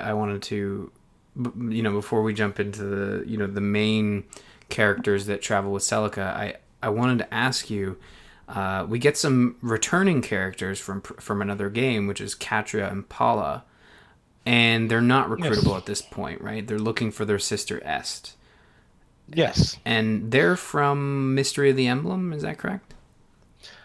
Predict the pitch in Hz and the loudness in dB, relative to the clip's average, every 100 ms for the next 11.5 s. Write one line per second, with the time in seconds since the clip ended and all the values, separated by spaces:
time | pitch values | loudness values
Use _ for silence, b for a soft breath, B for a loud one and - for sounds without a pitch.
0 | - - 180 180 170 180 - 226 226 - | -10 4 8 8 8 6 6 4 2 4
1 | 208 196 180 156 180 190 - 185 170 156 | 6 8 6 6 4 2 4 2 4 6
2 | 151 143 147 156 131 - 160 147 120 120 | 6 4 -2 -2 -2 2 4 6 4 -2
3 | 110 104 110 135 120 135 160 - 170 156 | -4 -8 -8 -6 -2 0 0 2 0 0
4 | 160 151 143 139 143 _ B B _ - | 0 4 6 6 2 _ B B _ -4
5 | 127 - 160 156 147 143 143 135 127 120 | -2 0 2 2 0 -2 -2 4 6 6
6 | 117 - _ _ - 160 160 165 156 156 | 4 -2 _ _ 2 4 8 8 8 8
7 | 156 160 151 143 131 127 131 127 123 123 | 8 4 4 2 0 -2 -2 -4 -4 -6
8 | 117 - _ _ _ _ _ _ _ _ | -10 -20 _ _ _ _ _ _ _ _
9 | _ _ _ _ - - _ _ _ _ | _ _ _ _ -20 -20 _ _ _ _
10 | 131 131 127 117 - - 139 127 - - | 4 6 6 2 -6 0 2 2 -2 -20
11 | _ _ _ - | _ _ _ 0